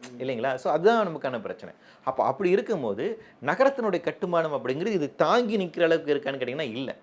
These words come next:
Speaker 2: நகரத்தினுடைய த-, கட்டுமானம் இல்ல. சின்ன அளவுக்கு மழை பெஞ்சாலே இங்க வந்து தண்ணி நிக்கும் நிலைமையில தான் இருக்கு. எட்டு சென்டிமீட்டர் மழை பெஞ்சதுன்னா நிக்கும்.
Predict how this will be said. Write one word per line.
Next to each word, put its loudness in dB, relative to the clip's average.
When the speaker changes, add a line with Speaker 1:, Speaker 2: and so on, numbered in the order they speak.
Speaker 2:
நகரத்தினுடைய 0
த-, 2
கட்டுமானம் -2
இல்ல. 0
சின்ன -2
அளவுக்கு 4
மழை 4
பெஞ்சாலே 0
இங்க -2
வந்து 0
தண்ணி -4
நிக்கும் -4
நிலைமையில 2
தான் -2
இருக்கு. -4
எட்டு -4
சென்டிமீட்டர் -4
மழை -4
பெஞ்சதுன்னா -4
நிக்கும். -8